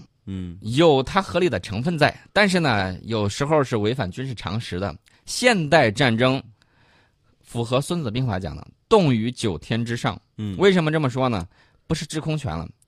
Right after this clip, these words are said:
Speaker 2: 制天权。
Speaker 1: 制航-，航空航天，就是宇宙。
Speaker 2: 对，西-，
Speaker 1: 太空。
Speaker 2: 大家都看到我们的这个长江一号。
Speaker 1: 嗯。
Speaker 2: 这个卫星如何去，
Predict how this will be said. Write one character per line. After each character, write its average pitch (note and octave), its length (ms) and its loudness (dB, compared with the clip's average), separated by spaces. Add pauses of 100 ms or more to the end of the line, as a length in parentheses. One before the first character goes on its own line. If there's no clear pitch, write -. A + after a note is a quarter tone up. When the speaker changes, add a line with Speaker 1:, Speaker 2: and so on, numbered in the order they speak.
Speaker 2:
制 G3+ 300 2
天 F3+ 340 0
权。 - 200 -4
Speaker 1:
制 C3 140 2
航-， C#3 460 -2
航 A2+ 280 -2
空 E3 200 0
航 F#2+ 220 -4
天， A2 240 -4
就 A#2 100 -2
是 A2 80 -2
宇 G2+ 120 -4
宙。 F#3+ 160 8
Speaker 2:
对， C3+ 220 6 (360)
西-， - 400 -6
Speaker 1:
太 A#2 180 0
空。 - 0 -
Speaker 2:
大 F#3 120 4
家 G#3 120 4
都 A3 120 0
看 G#3 220 -2
到 D#3 140 4
我 A2 220 2
们 G#2+ 160 0
的 C#3 160 0
这 C3 140 -2
个 F#2 300 -2 (360)
长 B2 180 -6
江 B2+ 160 -2
一 C3+ 60 -4
号。 C#3+ 180 -8 (160)
Speaker 1:
嗯。 F#2 320 -8 (180)
Speaker 2:
这 F3+ 140 -2
个 E3 140 6
卫 D#3 200 2
星 D#3+ 240 0
如 E3 300 0
何 D3+ 260 2
去， C#3+ 280 -4